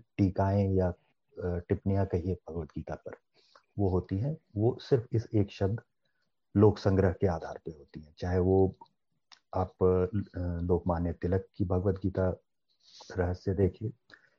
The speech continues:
या फिर आपने जो, अ, मोहनदास करमचंद गांधी जी ने लिखा है और उसको देखिए, या फिर लाला लाजपत राय का देखिए,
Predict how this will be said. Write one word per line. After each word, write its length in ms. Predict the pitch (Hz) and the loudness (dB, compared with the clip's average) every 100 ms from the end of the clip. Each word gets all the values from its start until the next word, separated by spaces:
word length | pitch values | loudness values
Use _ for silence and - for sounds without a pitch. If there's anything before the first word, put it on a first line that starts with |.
| - | 2
या 140 | 101 87 | 6 6
फिर 200 | - 92 | 6 2
आपने 760 | - 90 - - 92 90 87 - | 4 0 0 -2 2 2 2 -2
जो, 300 | 90 87 87 - 85 - | 0 2 2 -2 -10 -4
अ, 200 | 92 87 | 0 2
मोहनदास 520 | 87 87 87 87 87 | 2 2 2 2 2
करमचंद 440 | - 90 85 85 82 | 2 0 2 0 0
गांधी 380 | 78 82 87 95 | -2 -2 0 2
जी 140 | 101 | 4
ने 120 | 104 | 4
लिखा 320 | 101 101 - | 2 0 0
है 220 | 104 101 123 _ - 92 | 4 4 0 _ -6 -2
और 140 | 87 - | -2 -4
उसको 280 | 95 - 98 | -6 0 2
देखिए, 360 | 92 95 - 110 - - _ _ - | 4 4 2 -4 -4 -20 _ _ 4
या 140 | 95 | 4
फिर 140 | - 90 | 6 4
लाला 240 | 92 90 | 6 6
लाजपत 420 | 90 90 - 95 | 6 4 2 2
राय 200 | 98 101 | 6 4
का 120 | 95 | 4
देखिए, 420 | 95 98 92 117 | 2 2 -2 -8